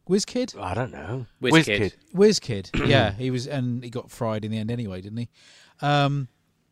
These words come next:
Speaker 1: I quite like the gods at the end of it. I quite like the design of those, but it did,
Speaker 3: Mm-hmm.
Speaker 1: it was, but it did have that weird looking bloke from EastEnders who is the creepiest clown ever.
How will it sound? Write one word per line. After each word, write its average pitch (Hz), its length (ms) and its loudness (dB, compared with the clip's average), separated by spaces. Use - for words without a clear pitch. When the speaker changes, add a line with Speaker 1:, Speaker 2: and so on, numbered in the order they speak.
Speaker 1:
I - 60 -12
quite - 220 -2
like 139 160 -4
the 123 60 -10
gods 131 340 -2
at 113 60 -16
the 120 160 -6
end 139 180 2
of 104 120 0
it. - 420 -6
I 117 60 -10
quite 120 240 -10
like 107 160 -12
the 113 80 -10
design 117 340 -4
of 92 120 -8
those, 104 340 -8
but - 180 -14
it 113 160 -16
did, 147 180 -8
Speaker 3:
Mm-hmm. 101 300 -16
Speaker 1:
it - 40 -20
was, - 540 -12
but 156 120 -4
it 156 60 -4
did 190 180 -2
have 165 140 -6
that 170 200 -6
weird 151 320 -2
looking 139 280 -2
bloke 117 280 -4
from 127 140 -6
EastEnders 123 640 -2
who 107 180 0
is 113 140 -2
the 110 100 -6
creepiest 117 540 -6
clown 107 500 -6
ever. 95 320 -4